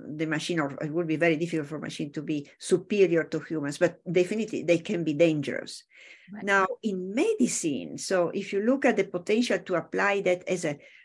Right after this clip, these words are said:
Speaker 1: support for the human, uh, in terms of helping in, uh, optimizing, uh, diagnosis, deci-, decision-making, prediction of risk, uh, that's become a very powerful, uh, tool,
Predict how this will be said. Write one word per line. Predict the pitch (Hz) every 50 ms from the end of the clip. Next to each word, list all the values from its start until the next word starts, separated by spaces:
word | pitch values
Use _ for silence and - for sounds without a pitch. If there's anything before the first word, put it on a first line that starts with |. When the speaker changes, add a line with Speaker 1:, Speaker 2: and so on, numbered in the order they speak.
| _ _
Speaker 1:
support | - - - 185 170 - - - 262 269 269 262 262 -
for | - 165 160
the | - -
human, | 156 - - 156 143 135 - - 147 135 - 127 165 165 _ -
uh, | 160 151 147 - - - - -
in | - 170 165 165 170
terms | 190 185 185 185 180 175 - 180
of | 165 160 151 156 - -
helping | - - - - - 262 262 247 240 - 185 170 160 139
in, | - - 156 156 156
uh, | 147 147 - - - _ _ _
optimizing, | 214 240 240 233 - 220 196 180 170 165 160 165 147 151 160 151 151 147 - - - - - _ _ _ _ -
uh, | 160 151 143 -
diagnosis, | 156 156 170 160 160 170 202 214 214 214 202 180 190 190 170 165
deci-, | - 160 - - - 135 151 - -
decision-making, | 165 165 165 - 180 170 156 165 156 151 160 175 196 214 214 208 208 - - 185 180 175 170 170 165 165
prediction | - 170 156 151 165 165 - - 170 156 151
of | 147 147 156
risk, | 165 208 233 220 208 190 190 - - - - _ _ - - - - _ _ _ -
uh, | 170 170 - -
that's | 180 196 208 220 - -
become | 185 196 190 196 - 190 180 180 170
a | 160
very | 160 170 170 170
powerful, | 170 - 170 170 170 165 156 151 - - - 156 143 143 131 - - - _ _ -
uh, | 151 143 - - - _
tool, | - 339 330 196 147